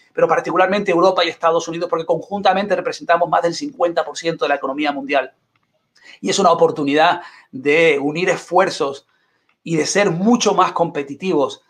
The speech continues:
de cara al futuro. Miren, yo termino con una reflexión, ah, sobre el momento histórico en el que vivimos.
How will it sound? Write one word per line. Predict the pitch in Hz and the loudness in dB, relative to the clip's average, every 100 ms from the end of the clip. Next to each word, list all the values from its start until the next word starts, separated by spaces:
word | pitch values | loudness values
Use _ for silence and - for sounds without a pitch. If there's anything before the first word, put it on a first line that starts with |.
| _ | _
de | 135 139 | -6 -2
cara | 143 139 | 0 0
al | 131 | -4
futuro. | 127 123 120 - _ _ _ _ _ _ _ _ _ _ _ _ _ _ | -14 -14 -14 -14 _ _ _ _ _ _ _ _ _ _ _ _ _ _
Miren, | 190 185 - 147 | 2 2 2 0
yo | 175 208 208 | 4 6 6
termino | 196 190 202 | 2 0 0
con | 185 | 2
una | 190 | 2
reflexión, | 180 147 147 - 180 170 170 - _ - | 0 -2 -8 -4 2 2 0 -16 _ -4
ah, | 151 143 | 0 0
sobre | - 156 | 0 -2
el | 156 | -2
momento | 156 156 190 190 175 165 | -2 -2 -2 -4 -4 -6
histórico | - - 175 165 151 156 | -6 -2 2 2 0 -4
en | |
el | 139 139 | -6 -8
que | 139 | -10
vivimos. | 135 131 117 - | -8 -8 -12 -18